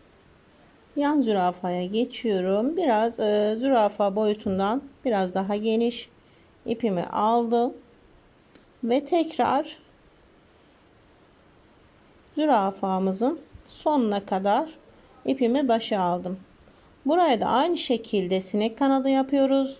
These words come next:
Toplamda dört tane, şöyle bakın, ilk önce bir kirpik yaptım. Yaptığım kirpiğin üzerine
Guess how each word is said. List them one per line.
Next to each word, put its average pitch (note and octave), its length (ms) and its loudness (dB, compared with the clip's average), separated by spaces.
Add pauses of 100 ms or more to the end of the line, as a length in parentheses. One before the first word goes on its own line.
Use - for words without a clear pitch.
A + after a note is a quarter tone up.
Toplamda A3 800 2 (580)
dört A#3+ 300 2
tane, G3+ 500 0
şöyle G#3 640 0 (100)
bakın, G3+ 340 -4
ilk A#3 260 -4
önce F#3 280 -2
bir G#3 100 -10
kirpik A#3 500 -2
yaptım. A3 540 0 (760)
Yaptığım G3+ 500 0
kirpiğin A#3 440 -2
üzerine F#3+ 760 0